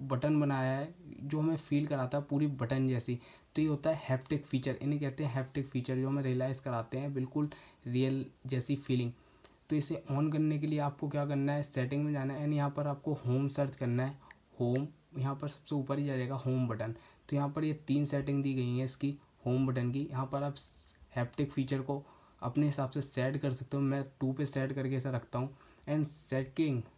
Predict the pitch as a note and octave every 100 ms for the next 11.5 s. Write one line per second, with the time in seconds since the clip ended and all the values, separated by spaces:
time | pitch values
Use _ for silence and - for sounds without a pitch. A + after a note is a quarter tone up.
0 | - - C#3 B2+ - - C3 - D3 -
1 | B2+ B2+ A#2 - A#2 - - - - -
2 | - - - C#3+ C#3 C#3 C#3+ C3 B2+ C3
3 | C3 C3 C#3+ - - - - C3 C3+ C#3+
4 | D3 D3 - - B2+ C3+ C3 B2 C#3+ C#3+
5 | B2+ B2 B2+ B2 G#2 - B2 B2 D3 D3
6 | D3+ C#3+ - C3 B2+ B2 D3 D3 C#3 C#3+
7 | C3+ C3+ C#3 B2+ - B2+ C3 C#3 - -
8 | - - - B2+ B2+ B2+ B2+ C#3 - -
9 | _ - - - - - - - - -
10 | - C#3 D3 E3 - D#3+ E3 F3 - C#3
11 | C3 D#3 E3 -